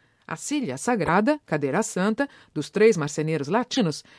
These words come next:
é fruto de uma decisão humilde e modesta, uma demonstração concreta da preocupação da arquidiocese com os pobres e marginalizados, no estilo da pregação do Papa argentino. Ganhou tanta ressonância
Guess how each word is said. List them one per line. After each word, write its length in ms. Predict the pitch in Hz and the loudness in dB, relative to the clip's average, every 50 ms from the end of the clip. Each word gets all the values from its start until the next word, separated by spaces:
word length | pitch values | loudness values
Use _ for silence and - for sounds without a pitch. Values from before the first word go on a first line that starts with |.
| _ - | _ -6
é 120 | - 277 262 | -4 -4 -4
fruto 460 | - - - 254 254 247 - 240 214 | -4 -4 0 0 0 2 0 0 2
de 100 | 214 226 | 4 4
uma 220 | 220 220 214 208 | 4 4 2 4
decisão 580 | 196 208 202 - 190 165 143 147 151 156 160 156 _ _ _ _ _ - - | 2 2 2 2 -2 -2 0 0 0 0 0 -4 _ _ _ _ _ -6 -4
humilde 540 | 170 139 131 135 165 233 269 240 302 320 - - | -4 -4 -2 0 2 2 2 2 -2 -8 -2 0
e 60 | 277 | 2
modesta, 600 | 294 285 220 147 160 170 170 170 - - - - - - - - - | 2 2 2 2 2 2 2 0 -4 -12 -16 -18 -18 -20 -20 -10 -2
uma 220 | 254 294 294 285 | 0 2 2 4
demonstração 680 | 254 269 254 262 247 - 254 233 214 - 214 214 214 202 | 2 2 0 0 -2 -2 -4 -4 -2 0 0 0 0 0
concreta 640 | - - 302 208 - - 175 185 190 185 - - 135 | 2 2 0 0 2 0 0 2 2 2 0 -4 -8
da 120 | 123 127 123 | -6 -6 -6
preocupação 680 | - 170 208 202 - 202 - 151 143 - - 220 226 | 2 4 4 4 4 0 -2 -2 -6 -2 0 2 2
da 60 | 151 | 2
arquidiocese 920 | 190 208 - 202 170 165 139 127 - - 170 165 170 175 180 170 156 175 160 | 0 -2 -2 -4 -2 -2 -4 -4 -2 0 0 2 2 2 2 2 0 -2 -4
com 160 | - 175 165 | -2 -4 -4
os 100 | 147 - | -4 -6
pobres 460 | - - 151 160 156 156 147 156 135 | -4 -2 0 0 0 -2 -4 -4 -4
e 60 | 147 | -4
marginalizados, 920 | 135 143 147 147 - 151 151 151 151 143 131 - 160 165 165 151 143 - - - - _ - | -2 -2 -4 -4 -4 -4 -4 -2 -4 -4 -2 -2 0 0 0 0 -2 -6 -12 -16 -20 _ -6
no 60 | - | -4
estilo 560 | 202 - - - - - 208 214 214 208 202 190 | -4 -4 -4 -6 -4 0 4 4 6 6 6 4
da 120 | 208 202 | 2 0
pregação 680 | - 202 220 226 208 196 151 - - - 143 147 151 156 | 0 0 0 0 0 0 -2 -4 -6 -4 -4 -4 -2 -2
do 100 | 165 160 | -4 -6
Papa 400 | _ - 139 135 135 - 131 135 | _ -4 -4 -4 -4 -4 -6 -8
argentino. 640 | 135 135 151 143 127 - - 190 165 143 131 123 - _ _ _ _ _ _ _ _ _ _ - | -6 -6 -6 -6 -6 -4 -2 0 0 0 -2 -4 -10 _ _ _ _ _ _ _ _ _ _ -2
Ganhou 280 | 185 214 196 156 131 - | 0 0 0 0 -2 -6
tanta 360 | _ - 240 294 302 - 202 | _ 2 2 2 2 -2 -4
ressonância 680 | 160 175 175 - - 127 139 185 220 220 - - 139 | -4 -4 -4 -4 -4 -4 0 0 0 0 0 -2 -4